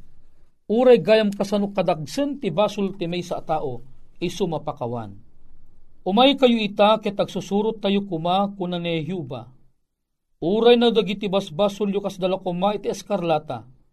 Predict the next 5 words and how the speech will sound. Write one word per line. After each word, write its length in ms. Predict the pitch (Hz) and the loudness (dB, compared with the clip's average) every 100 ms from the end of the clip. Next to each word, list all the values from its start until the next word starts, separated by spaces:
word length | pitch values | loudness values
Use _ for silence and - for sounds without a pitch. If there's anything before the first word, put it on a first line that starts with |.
| _ _ _ | _ _ _
mapapudaw 640 | 151 160 175 175 226 226 214 | -2 2 2 2 4 4 4
danto 480 | 220 202 202 196 - | 4 2 2 2 2
a 120 | 165 | 0
kasla 360 | 196 - 175 | -4 -2 -4
niebe. 480 | 160 156 139 123 95 | -2 -2 -4 -6 -8